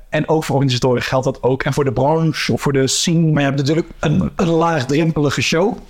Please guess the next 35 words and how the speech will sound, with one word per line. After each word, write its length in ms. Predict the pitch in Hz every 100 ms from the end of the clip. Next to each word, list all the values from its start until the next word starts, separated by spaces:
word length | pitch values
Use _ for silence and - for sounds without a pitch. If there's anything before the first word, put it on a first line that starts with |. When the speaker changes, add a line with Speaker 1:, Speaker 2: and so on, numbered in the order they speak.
| - - - - - - - - - -
Speaker 2:
Of 140 | 170
gewoon 200 | - 170
een 60 | 156
slechte 300 | 143 139 -
show. 240 | 156 139 -
Speaker 1:
Ja. 200 | - 117 -
Speaker 2:
Dat, 360 | 139 139 - -
dat 200 | 139 -
zijn 160 | 135
twee, 440 | 147 151 143 139 - -
Speaker 1:
Ja. 200 | 123 - - - - -
Speaker 2:
twee 160 | - 135
verschillende 240 | 123 135 139
dingen. 160 | - -
Want 120 | 156
wel, 200 | 196 202 - 185
je, 260 | 175 180 170
je 60 | 170
hebt 120 | 160
nu 80 | 156
een 100 | 165
aantal, 460 | 151 160 156 156
eh, 140 | 151 139
bedrijfsdingen 880 | 147 160 190 - 196 202 196 185
genoemd 420 | 156 175 196 190 175
waar, 280 | 160 175 151
waar 120 | 165
je 80 | 156
moet 120 | 143
spelen. 380 | - 170 170 147
Wat, 160 | 190 143
wat 180 | 175
is 160 | 175 147
eigenlijk 260 | 175 165 -
gewoon, 560 | 151 156 156 160 -